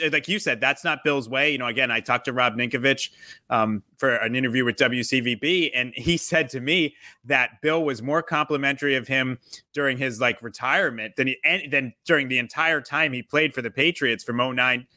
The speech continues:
to sixteen. That's just not the way Bill is. And I think it's been noticeable this week just how, uh, laudatory Bill has been of Brady. And I think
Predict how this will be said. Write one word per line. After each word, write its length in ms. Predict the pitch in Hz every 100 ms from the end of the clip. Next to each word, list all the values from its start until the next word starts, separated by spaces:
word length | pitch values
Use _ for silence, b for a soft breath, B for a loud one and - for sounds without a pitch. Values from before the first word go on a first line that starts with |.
| b b
to 120 | -
sixteen. 520 | 127 139 - 196 220 131
That's 200 | 151 -
just 160 | 180
not 220 | 165 160
the 60 | 156
way 180 | 143 139
Bill 240 | 117 139
is. 140 | 170 131
And 80 |
I 60 | 135
think 120 | 185
it's 100 | 190
been 140 | - 127
noticeable 420 | 135 165 - 135
this 220 | 117 -
week 260 | 180 196 - B B B
just 400 | 120 151 170 -
how, 420 | 147 151 139 123 b b b _
uh, 120 | 127
laudatory 840 | 120 127 165 208 156 147 127 107 95 _ _
Bill 180 | 160 165
has 140 | 143
been 240 | - 175 185
of 180 | 123 113
Brady. 400 | 156 233 147 107
And 80 | 135
I 120 | 139
think 260 | - 190